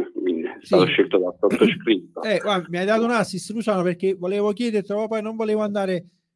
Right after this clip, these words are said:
Speaker 2: io penso sia sprecato Contini come terzo portiere, ma proprio in assoluto, cioè,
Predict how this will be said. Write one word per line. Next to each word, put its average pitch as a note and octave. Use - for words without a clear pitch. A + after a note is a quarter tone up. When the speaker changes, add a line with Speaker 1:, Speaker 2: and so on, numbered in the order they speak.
Speaker 2:
io B3
penso G#3+
sia F#3+
sprecato F3+
Contini C#3
come C3+
terzo D3+
portiere, D3
ma D#3
proprio G#3
in G3
assoluto, E3+
cioè, E3